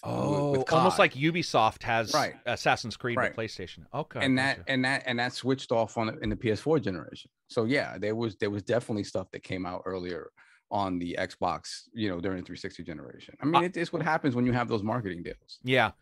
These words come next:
Speaker 1: yeah. And I think the marketing deals, you know, we're seeing 'em still. I think some will go away. We'll still see 'em. But I think overall what we're starting to see now is Game Pass is replacing the marketing deal.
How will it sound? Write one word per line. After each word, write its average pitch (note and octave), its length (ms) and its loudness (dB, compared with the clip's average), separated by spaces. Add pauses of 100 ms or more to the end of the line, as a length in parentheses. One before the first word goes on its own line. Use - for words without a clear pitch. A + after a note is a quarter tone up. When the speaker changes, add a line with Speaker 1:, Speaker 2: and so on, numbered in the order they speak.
(320)
Speaker 1:
yeah. G#2+ 360 0
And F3 100 6
I F3+ 80 8
think C#4+ 180 4
the F#3+ 80 10
marketing E3 460 4
deals, B2+ 560 0 (920)
you E3+ 140 6
know, D#3+ 180 6 (160)
we're E3+ 160 6
seeing A3+ 380 0
'em E3+ 140 0
still. D3 520 2
I C#3 100 4
think C#3 180 -2
some C#3+ 180 2
will C#3+ 80 -2
go C3 140 4
away. A#2+ 320 2
We'll A#2 120 -2
still C3+ 280 0
see B2 280 -2
'em. C3 320 -2
But A2 160 2
I C3+ 120 6
think F3+ 360 0 (160)
overall A#2+ 800 4
what A2+ 220 2
we're A#2+ 80 -2
starting A#2 320 0
to G#2 40 -6
see - 160 -6
now G#2+ 220 0
is F#2 80 -4
Game A2+ 300 -2
Pass G#2 260 -2
is F2 100 -12
replacing G2 540 -8
the E2+ 80 -10
marketing - 460 -14
deal. B1 260 -16